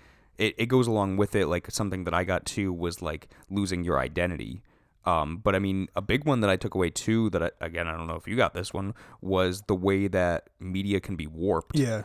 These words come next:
Speaker 1: Um, and that's literally with, like, showcasing, like, you know, Vickus, like, fucks the prawn, and,
Speaker 2: Right,
Speaker 1: like, this
Speaker 2: yeah.
Speaker 1: is why this is happening.
Speaker 2: Yeah.
Speaker 1: And, like, they literally make him out to be, like, enemy number one. Like,
Speaker 2: Right.
Speaker 1: he is kind of, like,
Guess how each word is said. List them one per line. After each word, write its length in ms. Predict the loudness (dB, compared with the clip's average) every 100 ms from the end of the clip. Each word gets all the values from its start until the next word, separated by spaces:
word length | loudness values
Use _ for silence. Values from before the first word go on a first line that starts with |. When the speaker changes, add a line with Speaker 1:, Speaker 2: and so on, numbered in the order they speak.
| -8 -2
Speaker 1:
Um, 340 | 2 2 -2 -6
and 120 | -4
that's 200 | -4 -2
literally 420 | 2 4 4 0
with, 380 | 2 0 0 -2
like, 180 | -2 -2
showcasing, 640 | 0 0 0 -2 -2 -4
like, 160 | -6 -6
you 80 |
know, 140 | -6 -4
Vickus, 460 | -8 -8 -6 -4
like, 120 | -6 -8
fucks 380 | -4 -4 -2
the 80 | -8
prawn, 480 | 2 6 8 6 4
and, 80 | 4
Speaker 2:
Right, 80 | 4
Speaker 1:
like, 80 |
this 180 | 4 4
Speaker 2:
yeah. 60 | 4
Speaker 1:
is 80 | 4
why 180 | 2 2
this 160 | -4
is 120 | -8
happening. 440 | -2 -2 0 -2 -2
Speaker 2:
Yeah. 260 | -2 -2 -6 -8
Speaker 1:
And, 100 | -6
like, 160 | -6 -2
they 140 | -2
literally 380 | 0 2 4 2
make 240 | 0 -2
him 120 | -4 -8 -4
out 280 | -4 -2
to 100 | -6
be, 340 | -4 -6 -4 -6
like, 200 | -8 -8 -6
enemy 240 | -4 -4
number 260 | -4 -4 -6
one. 380 | 0 0 0
Like, 100 | -2 -4
Speaker 2:
Right. 200 | -6 -10
Speaker 1:
he 560 | -4 -2 0 0 0
is 100 | -2
kind 220 | -4 -4
of, 100 | -4
like, 220 | -6 -10